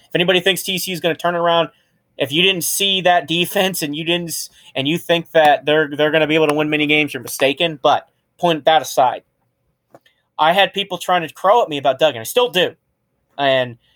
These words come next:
but it's nowhere near what it's been in years past when this has happened. And the reason why is pretty simple, 'cause he, it didn't matter that he was in the game.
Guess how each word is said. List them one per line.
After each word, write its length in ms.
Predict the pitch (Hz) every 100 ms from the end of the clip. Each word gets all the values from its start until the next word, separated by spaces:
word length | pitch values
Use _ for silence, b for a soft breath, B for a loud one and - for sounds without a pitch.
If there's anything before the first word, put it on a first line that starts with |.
| _ _ _ _ _ _
but 300 | - 175 151 -
it's 280 | 165 160 165
nowhere 500 | 185 208 196 214 180
near 400 | 165 180 185 180
what 180 | 170
it's 140 | 156 135
been 200 | 131 160
in 100 | 151
years 220 | 151 147
past 420 | - 127 135 -
when 140 | 135 127
this 120 | 123
has 100 | 117
happened. 460 | 120 113 170 190 - B B 147
And 120 | 147
the 60 |
reason 260 | 160 180 165
why 140 | 165
is 80 | 160
pretty 200 | - 147
simple, 380 | - 208 127 - _ _ -
'cause 120 | 202
he, 120 | 196 185
it 160 | 190
didn't 240 | 202 196 160
matter 280 | 156 160 147
that 120 | 127
he 100 | 139
was 100 | 131
in 80 | 110
the 80 |
game. 280 | 104 117 101